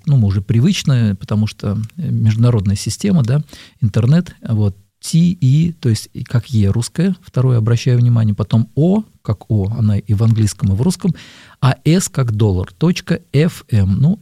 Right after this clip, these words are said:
естественно, "Ф" э, английская и М тоже английская, но они тоже похожи. Э, Ф только немножко по-другому пишется. теос точка эф эм — это наш сайт, э, в котором,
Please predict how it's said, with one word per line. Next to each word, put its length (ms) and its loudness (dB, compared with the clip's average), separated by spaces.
естественно, 520 -2
"Ф" 280 -2
э, 460 2
английская 540 0
и 260 -4
М 200 2
тоже 360 0
английская, 500 0
но 140 0
они 120 2
тоже 220 -4
похожи. 380 -8
Э, 300 2
Ф 180 4
только 360 -4
немножко 360 0
по-другому 420 0
пишется. 380 -8
теос 420 0
точка 380 -2
эф 160 -4
эм — 300 2
это 440 0
наш 320 2
сайт, 420 0
э, 180 -4
в 100 -8
котором, 640 0